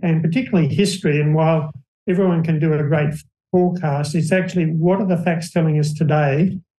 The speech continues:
What are the stakes in the ground of which, around which the story needs to be built? And so that's what interested me, um, that it, that it has that fact-based session about it.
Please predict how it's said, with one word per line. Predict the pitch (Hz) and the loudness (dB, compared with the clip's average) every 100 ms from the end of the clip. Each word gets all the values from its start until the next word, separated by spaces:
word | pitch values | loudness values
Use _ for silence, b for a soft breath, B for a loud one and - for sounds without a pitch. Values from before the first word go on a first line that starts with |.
| - | -6
What | 233 196 165 190 | -2 0 2 2
are | 185 | 2
the | 160 147 | 0 -2
stakes | - - 170 170 - | -2 -2 0 -2 -2
in | 156 | -2
the | |
ground | 143 156 156 151 | 0 0 0 0
of | 143 | 0
which, | 160 - - | 0 -2 -4
around | 156 165 160 147 | 0 2 4 2
which | 165 - | 0 0
the | 151 | -2
story | - 160 151 | 0 2 2
needs | 147 147 147 | 2 0 -2
to | - | -2
be | 147 143 | 0 0
built? | 139 190 175 214 - _ _ _ _ - | 2 2 0 -2 -10 _ _ _ _ -6
And | 180 | -4
so | - 202 | -2 -2
that's | 262 262 | -2 -2
what | 196 185 - | -2 -4 -4
interested | 226 185 180 175 180 143 | -2 0 -2 -2 -2 0
me, | 180 165 180 269 - | 0 2 2 0 -2
um, | 160 160 151 | 0 2 2
that | 156 151 | 2 2
it, | 151 - 175 | 0 0 2
that | 165 156 | 2 4
it | 175 | 2
has | - 185 170 | 2 0 0
that | 156 147 151 - - | 0 -2 -4 -12 -4
fact-based | 165 127 - 160 143 143 - - | -2 -2 -2 0 0 -2 -8 -14
session | - - 170 165 156 | -6 -2 0 0 0
about | 147 165 160 | 2 2 0
it. | 135 - | -2 -6